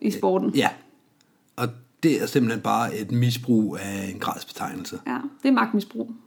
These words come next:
Speaker 2: Ja, i virkeligheden. Og det er også, den linker også over i den næste, at det, at det er en instruktør,
Speaker 1: Ja.
Speaker 2: linker over i hele den her instruktør. Jeg ved ikke, hvordan det er med piloter, fordi det er i princippet bare en buschauffør, der kan,
Speaker 1: Mhm.
Speaker 2: der kan tage tre dimensioner.
Speaker 1: Ja, men alligevel, hvis, øh,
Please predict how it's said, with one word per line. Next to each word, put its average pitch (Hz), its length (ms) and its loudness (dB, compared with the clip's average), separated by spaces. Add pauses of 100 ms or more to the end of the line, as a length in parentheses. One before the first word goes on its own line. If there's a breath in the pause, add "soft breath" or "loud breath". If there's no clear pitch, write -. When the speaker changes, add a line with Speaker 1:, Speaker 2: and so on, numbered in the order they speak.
(540)
Speaker 2:
Ja, 170 120 6
i 143 60 8
virkeligheden. 107 460 0 (1040)
Og 123 160 0
det 151 100 8
er 147 40 8
også, 135 400 4
den 131 140 6
linker 131 200 6
også 127 180 4
over 113 100 2
i - 20 0
den 113 120 0
næste, 110 320 0
at - 200 -8
det, 123 140 2
at 120 200 -6
det 110 120 -2
er 101 60 -6
en 98 80 -4
instruktør, 139 500 -2 (460)
Speaker 1:
Ja. 285 60 -4 (180)
Speaker 2:
linker 120 200 4
over 120 200 0
i 120 40 0
hele 127 180 2
den 110 160 -2
her 120 160 -2
instruktør. 98 460 -6
Jeg 113 140 0
ved 120 80 4
ikke, 120 100 2
hvordan 113 220 2
det 110 60 0
er 101 60 0
med 104 120 0
piloter, - 380 -8
fordi 92 220 -8 (680)
det 107 120 0
er 123 80 2
i 127 120 4
princippet 113 380 -4
bare 104 120 -2
en 95 60 -6
buschauffør, 92 520 -10
der 82 80 -10
kan, - 200 0 (100)
Speaker 1:
Mhm. 185 100 4
Speaker 2:
der 208 80 2
kan 101 200 -6 (260)
tage 101 140 -6
tre 92 340 -8
dimensioner. - 400 -8 (140)
Speaker 1:
Ja, 240 240 6
men 269 200 6
alligevel, 254 460 6
hvis, 220 240 2
øh, 220 80 4